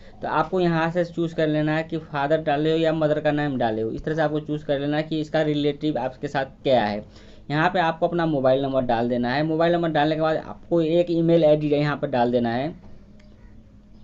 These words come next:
email आईडी डालने के बाद में यहाँ पे और option जुड़ गया है, तो यहाँ पे आपको आधार number भी आपको डाल देना है। यहाँ पे आधार number डालने के बाद में यहाँ पे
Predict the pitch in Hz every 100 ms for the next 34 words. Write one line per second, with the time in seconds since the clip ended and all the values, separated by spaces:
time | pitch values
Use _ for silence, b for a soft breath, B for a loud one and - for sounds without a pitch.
0 | - - B B B - 165 175 202 -
1 | 175 185 175 180 196 180 185 180 160 156
2 | 170 214 175 175 170 180 160 165 156 151
3 | 139 139 135 160 156 160 165 165 156 98
4 | 143 127 131 160 170 170 170 151 147 123
5 | 117 120 117 113 110 113 101 139 120 147
6 | 160 170 170 156 151 165 160 156 156 165
7 | 151 139 143 156 175